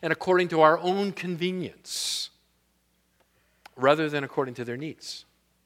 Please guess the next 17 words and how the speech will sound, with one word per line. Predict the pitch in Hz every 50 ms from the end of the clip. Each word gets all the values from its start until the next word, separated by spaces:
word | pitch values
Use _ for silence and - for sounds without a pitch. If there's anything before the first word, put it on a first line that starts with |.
| _ _ _ _ _ _ _ _ _ _ _ _ _ _ _ _ _ _ _ _ _ _ _ _ _ _ _ _ _ _ _ _ _ _ _ _ _ _ _ _ _ _ _ _
And | - 135
when | 180
I | 240 277
began | 285 262 247 233 208
to | 175
think | 151 - - 247 247 226 - -
about | - 147 156 147 147 147 -
that, | - 165 175 156 139 143 - _ _ _ _ _ _ _ _ _ _ _ _ _ _ _ _ _ _ _ _ _ _ _ _ -
<laughs> |
it | 285 285 240 160 120 - - - - - - 185 - - - _ _ _ _ _ _ _ _ _ _ _ _ _ _ _ _ _ _ _ _ _ _ _ _ _ _ _ _ _ _ _ _ _ _ -
was | 123 117 107 110
like | 131 139 135 -
a | 127 110
dagger | 101 131 123 123 123 123 127 113 107
in | 101 98 98
the | 98
heart. | - - 98 - - _ _ _